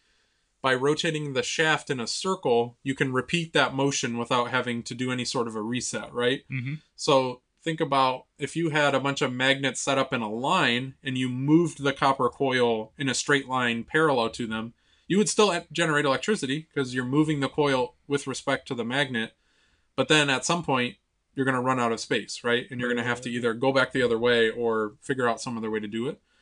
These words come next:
Speaker 1: So the best way to do it is to just do it in place in a circle. The really funky part is that that makes the default current that's produced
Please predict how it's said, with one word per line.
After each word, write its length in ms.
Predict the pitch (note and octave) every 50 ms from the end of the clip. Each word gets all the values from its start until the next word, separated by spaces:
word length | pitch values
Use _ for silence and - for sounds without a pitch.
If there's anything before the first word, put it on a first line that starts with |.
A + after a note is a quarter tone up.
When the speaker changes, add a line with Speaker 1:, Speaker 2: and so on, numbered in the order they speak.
| _ _ _ _ _ _ _ _ _ _
Speaker 1:
So 540 | - - C3+ B2+ A#2+ A#2 A2+ A2 A2 - _ -
the 140 | C#3 A#2+
best 240 | A#2 C#3 D#3+ D#3 -
way 100 | C#3+ C3
to 100 | A#2+ A#2+
do 200 | A2 A#2+ A#2+ A#2+
it 80 | A#2+ A#2+
is 140 | A#2 G#2+ -
to 120 | - A#2+ A2
just 320 | A2+ A2+ G#2 - - -
do 140 | - B2+ B2
it 60 | A#2+ A#2
in 140 | A2+ A2+
place 300 | - - E3 C#3 A#2+ - A#2+
in 80 | A2+
a 40 | A#2
circle. 440 | - - F#3 - - A2 A2+ - - _ _ _ _ _ _ _ _ _ _ _ _ _ _ _ _ _ _ _ _ _ _ _
The 100 | B2 A#2
really 500 | A2 B2+ E3+ A3 B3 A#3 G3+ E3 C#3 D#3 -
funky 380 | - - D#3+ D3+ C#3 - C3 B2+
part 400 | - - B2 A#2 A#2+ B2+ - - _
is 180 | C#3+ B2 A#2+
that 300 | B2+ B2+ B2 A#2+ G#2+ -
that 220 | - C#3 D3+ D#3 D#3
makes 280 | D3+ D3 C#3 C#3+ -
the 140 | - - C#3
default 560 | A2+ - B2 - - - D#3 E3 D#3+ D#3+ -
current 400 | - - - G#3 G#3 G3+ D#3+ C3+
that's 180 | - B2+ B2 -
produced 380 | - - A#2 B2 B2 A#2 -